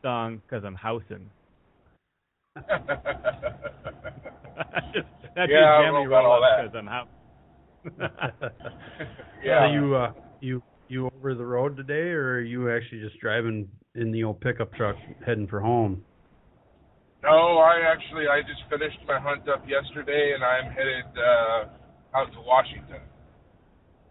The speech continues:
Speaker 3: Okay, so
Speaker 2: Back
Speaker 3: you're westbound and down.
Speaker 2: Westbound and up. I'm going up north, uh,
Speaker 3: Yep.
Speaker 2: northwest.
Speaker 3: West-
Speaker 2: Yeah.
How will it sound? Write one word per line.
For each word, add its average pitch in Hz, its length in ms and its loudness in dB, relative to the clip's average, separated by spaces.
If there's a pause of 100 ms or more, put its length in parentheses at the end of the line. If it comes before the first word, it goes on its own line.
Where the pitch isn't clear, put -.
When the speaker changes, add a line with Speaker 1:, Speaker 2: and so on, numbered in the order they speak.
(420)
Speaker 3:
Okay, 110 360 0
so 98 60 -8
Speaker 2:
Back 127 120 4
Speaker 3:
you're 110 160 4
westbound 117 560 4
and 104 140 2
down. 107 180 6 (1800)
Speaker 2:
Westbound 156 480 4
and 127 100 -10 (100)
up. 147 220 4 (100)
I'm - 80 -20
going 131 260 -4
up 127 120 -2 (160)
north, 131 200 -4 (160)
uh, 113 320 0
Speaker 3:
Yep. - 60 -18 (100)
Speaker 2:
northwest. 110 540 -2 (460)
Speaker 3:
West- - 120 -12 (500)
Speaker 2:
Yeah. 98 200 -14